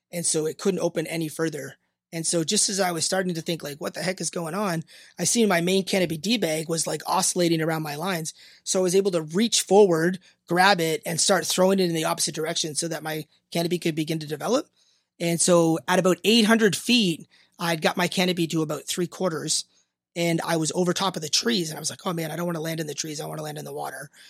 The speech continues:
So I pulled what's called a slip. I reached up on my right-hand risers, pulled them down, and it just tilted the canopy on, like, maybe a thirty degree angle. And so it throws the air out the left side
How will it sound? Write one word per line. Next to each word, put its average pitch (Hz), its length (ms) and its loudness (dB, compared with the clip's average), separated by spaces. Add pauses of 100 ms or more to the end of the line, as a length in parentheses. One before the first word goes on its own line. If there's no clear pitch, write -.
(140)
So - 200 0
I 165 80 0
pulled 190 200 0
what's 180 180 -2
called 170 200 -6
a 151 40 -6
slip. 208 460 2
I 147 200 -6 (220)
reached 175 280 0
up 180 140 -2
on 170 120 -2
my 156 120 -4
right-hand 160 400 -4
risers, 156 500 -4 (380)
pulled 202 200 4
them 170 120 0
down, 165 400 0
and 160 260 -10
it 156 120 -8
just - 240 -2
tilted 180 280 -6
the 160 60 -14
canopy 175 580 -8 (400)
on, 170 180 -4
like, 160 180 -4
maybe 160 220 -4
a 151 60 -6
thirty 175 300 -4
degree 165 260 -6
angle. 202 340 -4
And 160 160 -4
so 165 160 -2
it 151 220 -8
throws 196 340 2
the 170 140 -4
air 180 240 2
out 160 140 -4
the 151 100 -10
left 185 160 -6
side 151 300 -4